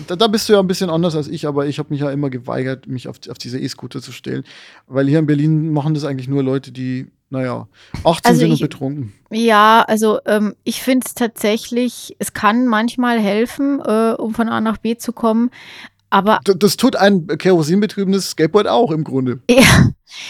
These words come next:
Speaker 2: Ja, aber bei den, äh, also bei den, bei den E-Scootern, äh,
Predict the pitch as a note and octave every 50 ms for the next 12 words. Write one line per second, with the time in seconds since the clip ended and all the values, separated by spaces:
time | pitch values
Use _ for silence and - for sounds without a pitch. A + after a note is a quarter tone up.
0 | - - - - - - - _ _ - E3 G3 F#3 F#3+ G3 G3+ G#3 G3 A3 A3+
1 | A#3+ A#3 A3+ G3+ - - - G2+ F2+ D2 - - A#2+ G3+ G3 A3 G3 G3+ A3 G3+
2 | G#3+ G#3 G3+ G3 G#3 G#3 G3+ G3+ - - F#3 F#3+ - - - G3 F#3+ - G3 F#3
3 | F#3 F3+ F3+ -